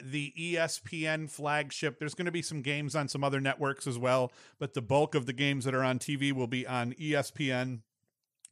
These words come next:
two and E S P N Plus. I believe tomorrow specifically, I think two of the games are on E S P N two and one of the games is on E S P N Plus. I could be wrong. It could be the reverse.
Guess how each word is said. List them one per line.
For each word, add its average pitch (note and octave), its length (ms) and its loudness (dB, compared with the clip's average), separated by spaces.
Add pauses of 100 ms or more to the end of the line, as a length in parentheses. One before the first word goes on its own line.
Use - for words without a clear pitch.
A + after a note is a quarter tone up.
two A3 360 2 (520)
and D#3+ 220 2
E E3 160 4
S D#3 100 4
P - 140 -2
N D3 80 2
Plus. C3 280 4
I C3+ 40 2
believe D3 260 0
tomorrow E3 440 6
specifically, F#3+ 800 0 (760)
I C3 120 0
think D#3 400 -4
two G#3 280 2
of F#3 60 8
the E3 80 2
games D3+ 320 0
are D3 80 2
on C#3+ 180 2
E D3 140 -2
S C#3+ 160 0
P - 140 -4
N C#3 100 0
two C#3+ 220 0
and B2+ 160 0
one C#3+ 120 2
of C#3 60 0
the C3+ 80 0
games C3 260 -2
is A#2+ 120 -4
on B2+ 160 0
E B2+ 80 -2
S B2 80 -4
P - 160 -4
N A#2+ 80 -4
Plus. C3+ 240 -2
I A#2+ 60 -6
could E3 180 -4
be C#3 80 -2
wrong. A#2+ 200 2
It G#2+ 120 -10
could C3+ 120 -6
be B2+ 120 -4
the B2 80 -8
reverse. C3 460 -4